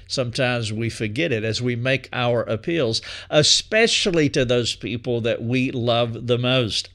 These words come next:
I would imagine that most every one of you have a family member,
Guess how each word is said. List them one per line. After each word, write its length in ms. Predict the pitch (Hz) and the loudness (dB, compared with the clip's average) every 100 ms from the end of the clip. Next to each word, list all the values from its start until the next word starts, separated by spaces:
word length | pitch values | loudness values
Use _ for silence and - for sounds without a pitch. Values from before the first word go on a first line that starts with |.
| - | -8
I 160 | 147 | -2
would 220 | 185 214 196 | 2 2 2
imagine 480 | 151 147 135 143 | 2 2 2 -2
that 140 | 127 98 | -2 -2
most 240 | 127 117 | 0 -2
every 320 | - 131 131 156 | -2 -2 0 -2
one 260 | 135 156 | -2 -2
of 180 | 123 98 | -2 -4
you 260 | 87 113 120 | -4 -4 -2
have 220 | 120 120 | -2 -2
a 120 | 110 | -4
family 640 | - 139 131 156 160 165 | -4 -2 -2 -2 -2 -2
member, 500 | 156 151 170 120 87 | 0 0 0 0 -4